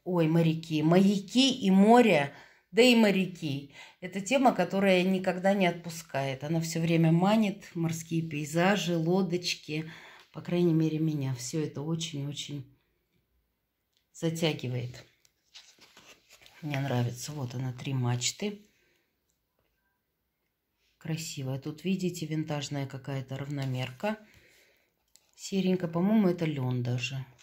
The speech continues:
Ну, по виду. Не буду я показывать схему, девочки, чтобы не нарушать авторские права. Будем рассматривать с вами только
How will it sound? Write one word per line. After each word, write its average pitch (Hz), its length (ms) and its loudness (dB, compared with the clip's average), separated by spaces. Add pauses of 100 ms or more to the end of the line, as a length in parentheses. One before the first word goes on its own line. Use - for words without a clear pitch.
(100)
Ну, 190 60 -6
по 139 180 -4
виду. 139 320 -4 (1080)
Не 185 80 0
буду 170 200 0
я 156 120 4
показывать 151 520 -2
схему, 139 560 -4
девочки, 196 640 -2
чтобы 202 320 -2
не 202 140 2
нарушать 190 520 2
авторские 175 560 0
права. 170 460 -4
Будем 175 460 -8
рассматривать 160 640 -6
с - 100 -16
вами 156 240 -4
только 156 500 -10